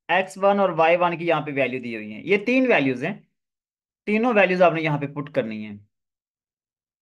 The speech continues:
ठीक है। तो वाई वन है ना, तो वाई वन की वैल्यू यहाँ पे माइनस छः है।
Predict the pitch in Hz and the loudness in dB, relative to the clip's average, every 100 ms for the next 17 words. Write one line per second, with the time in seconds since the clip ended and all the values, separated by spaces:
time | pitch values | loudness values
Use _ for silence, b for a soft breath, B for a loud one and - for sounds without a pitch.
0 | - - 180 - _ _ _ _ _ _ | -8 -4 -2 -4 _ _ _ _ _ _
1 | _ _ - 175 180 156 151 185 240 262 | _ _ 2 2 2 0 2 6 6 6
2 | 247 196 208 220 190 202 214 208 208 202 | 4 4 4 2 2 2 2 -2 0 0
3 | 196 190 180 180 170 175 175 - 196 180 | 2 -2 -4 -2 -2 -2 -8 -8 -2 -2
4 | 113 104 | -2 -6